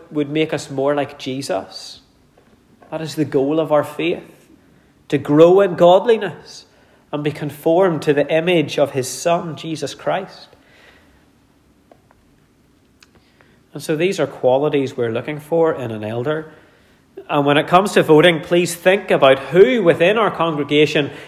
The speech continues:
best embodies these qualities. But equally, friends, can I ask you to aspire to these yourself?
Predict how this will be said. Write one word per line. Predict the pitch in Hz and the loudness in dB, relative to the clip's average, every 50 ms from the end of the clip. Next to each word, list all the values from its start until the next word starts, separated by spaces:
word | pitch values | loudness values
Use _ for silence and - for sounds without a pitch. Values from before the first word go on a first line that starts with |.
| - - - | -14 -4 0
best | 160 156 165 190 185 - - - | 2 4 4 4 2 0 -4 -4
embodies | 190 147 131 117 139 127 127 143 147 156 147 135 - | -4 -4 -2 2 4 6 6 6 4 2 0 -2 -2
these | - 143 139 139 139 | -2 -2 -2 -2 -4
qualities. | - - - 123 123 131 147 160 165 170 147 - - - - - - - - _ _ _ _ _ _ _ _ _ _ _ _ _ _ _ _ _ _ _ _ _ _ _ _ _ _ _ _ _ _ _ _ _ _ _ _ | -8 -6 -4 -2 -2 -2 -2 -4 -4 -6 -8 -10 -16 -20 -20 -20 -20 -20 -20 _ _ _ _ _ _ _ _ _ _ _ _ _ _ _ _ _ _ _ _ _ _ _ _ _ _ _ _ _ _ _ _ _ _ _ _
But | - - | -14 -8
equally, | 147 165 170 170 165 160 143 131 | -8 -8 -8 -6 -4 -4 -4 -4
friends, | 120 - 127 123 127 131 127 123 - | -4 -6 -6 -4 -4 -4 -6 -8 -12
can | - 139 - | -14 -12 -10
I | 127 143 143 | -8 -6 -6
ask | 131 123 127 123 - - | -4 -4 -4 -6 -8 -10
you | 127 120 | -10 -10
to | - 113 | -8 -10
aspire | 107 110 - - - 117 113 117 120 117 | -10 -10 -10 -6 -4 -2 0 2 0 0
to | 117 - 113 | -2 -6 -8
these | 117 120 120 110 - | -8 -8 -8 -8 -10
yourself? | 104 104 - - 117 - - - - - - _ _ | -12 -12 -10 -8 -8 -8 -8 -10 -14 -20 -20 _ _